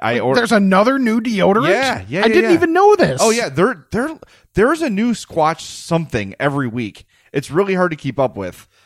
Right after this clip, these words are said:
Speaker 1: uh, but it's good. It's, it's a really good thing 'cause they just came out with the Fresh Falls hair care kit, too. But this Birchwood Breeze deodorant, I just started using it yesterday.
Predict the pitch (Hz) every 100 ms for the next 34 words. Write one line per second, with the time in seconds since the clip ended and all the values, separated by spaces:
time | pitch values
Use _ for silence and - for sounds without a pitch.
0 | _ - 117 113 139 - - 185 113 -
1 | - - 107 95 135 127 113 156 127 107
2 | 127 135 - 135 123 110 - 117 117 -
3 | 127 120 117 110 - _ _ _ 127 180
4 | - 110 90 107 95 - 185 107 - _
5 | _ _ _ _ - 127 - 214 - 180
6 | 190 180 170 113 139 147 110 117 139 151
7 | 107 131 185 175 165 113 127 143 107 101
8 | - 143 147 151